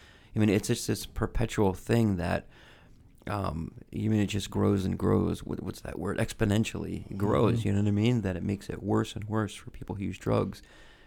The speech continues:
Speaker 1: because of this exclusionary tactic and this shame-based tactic. And it's, it's, it, it needs to stop. And, I mean, that's,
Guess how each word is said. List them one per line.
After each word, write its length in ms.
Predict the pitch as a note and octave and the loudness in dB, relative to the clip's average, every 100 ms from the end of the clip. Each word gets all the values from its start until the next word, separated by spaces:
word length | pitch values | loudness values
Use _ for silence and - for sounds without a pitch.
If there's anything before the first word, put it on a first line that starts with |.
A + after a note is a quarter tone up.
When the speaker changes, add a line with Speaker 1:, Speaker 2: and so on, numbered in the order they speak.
| - - | -20 -6
Speaker 1:
because 320 | G#2 - G2+ | -4 0 0
of 80 | F#2+ | 0
this 180 | F#2 G2 | -2 -4
exclusionary 720 | F#2 - - G2+ G2 F#2 F#2+ | -6 -4 2 2 2 0 0
tactic 400 | - G2 - G2+ | -2 -6 -6 -6
and 80 | G2 | -4
this 120 | G2 | -4
shame-based 580 | - - F#2+ F#2 F#2 - | -4 -4 -4 -4 -4 -6
tactic. 460 | - - - - - | -8 -8 -8 -10 -8
And 100 | G2+ | -4
it's, 180 | F2+ - | -4 -2
it's, 260 | G2+ - - - - - - - - - - - - - - | -6 -6 -14 -18 -20 -20 -20 -20 -20 -20 -20 -20 -20 -20 -4
it, 80 | C3 | 2
it 120 | B2 | 6
needs 220 | A#2+ G#2 - | 8 6 4
to 80 | |
stop. 380 | - - A#1 - - _ - | -8 -8 -8 -10 -16 _ -10
And, 320 | G2+ G2 F#2 F2+ F#2 | -4 -2 -4 -8 -8
I 40 | |
mean, 180 | F#2+ F#2 | -4 -2
that's, 420 | F#2 F#2 - - | -2 -4 -8 -14